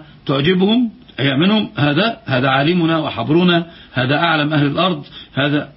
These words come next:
هؤلاء القوم أفسد خلق الله على عباد الله، أفسد خلق الله على عباد الله.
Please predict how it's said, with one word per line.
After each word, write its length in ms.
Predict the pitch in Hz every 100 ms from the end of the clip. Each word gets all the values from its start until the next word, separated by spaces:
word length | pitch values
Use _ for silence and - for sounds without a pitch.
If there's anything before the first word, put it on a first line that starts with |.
| _ -
هؤلاء 400 | 139 147 160 143
القوم 380 | - 151 135 - - - -
أفسد 500 | 180 - - 151 123 - -
خلق 440 | - 170 156 - 151
الله 480 | 123 127 165 147 120 - - -
على 180 | 135 131
عباد 300 | 120 127 117
الله، 240 | 110 104 - - _ _ _ _ _ _ _ _ _ _ _ _ _ _ _ -
أفسد 500 | 202 - - 143 -
خلق 380 | 202 226 - 180
الله 220 | 170 202
على 340 | 175 - 147
عباد 260 | 127 123 120
الله. 200 | 107